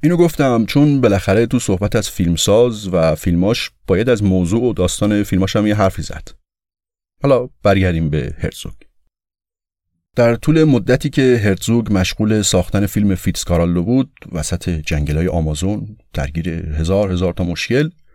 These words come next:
توی یک دفترچه کوچیکی یادداشت می‌نوشت. با یه دستخط خیلی خیلی ریزی هم می‌نوشت که بعدا خودش هم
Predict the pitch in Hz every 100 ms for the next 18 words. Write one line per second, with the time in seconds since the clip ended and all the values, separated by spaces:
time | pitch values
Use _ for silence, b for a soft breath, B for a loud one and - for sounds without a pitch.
0 | _ _ _ - - 160 151 - 104 -
1 | 95 - 123 - 98 - 107 113 104 107
2 | - - - _ - 98 90 95 - 87
3 | 80 82 - - _ _ _ _ _ _
4 | _ _ - 127 156 127 - 127 - -
5 | - 143 160 151 139 - 139 123 113 104
6 | 131 110 95 87 82 78 80 - 87 90
7 | 90 120 - 123 - 123 117 107